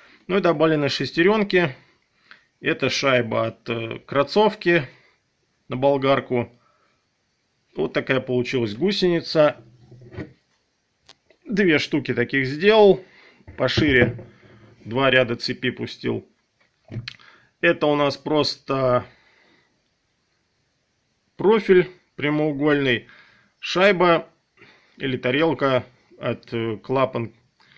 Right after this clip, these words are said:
от клапанной, значит, системы, да. По-моему, тоже с москвича. Москвич четыреста двенадцать,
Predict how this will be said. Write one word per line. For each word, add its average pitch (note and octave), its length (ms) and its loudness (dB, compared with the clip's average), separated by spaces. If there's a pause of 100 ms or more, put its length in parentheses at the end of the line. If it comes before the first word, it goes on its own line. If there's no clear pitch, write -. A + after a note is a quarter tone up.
(340)
от - 100 -20
клапанной, A#2 1120 -4
значит, A2 440 -12 (560)
системы, A#2+ 600 -6
да. C#3 300 -2 (380)
По-моему, D#3 380 0
тоже C3 260 -2
с - 100 -10
москвича. C3 720 -2 (240)
Москвич A#2+ 380 -8
четыреста A#2+ 420 -8
двенадцать, D#3+ 560 -6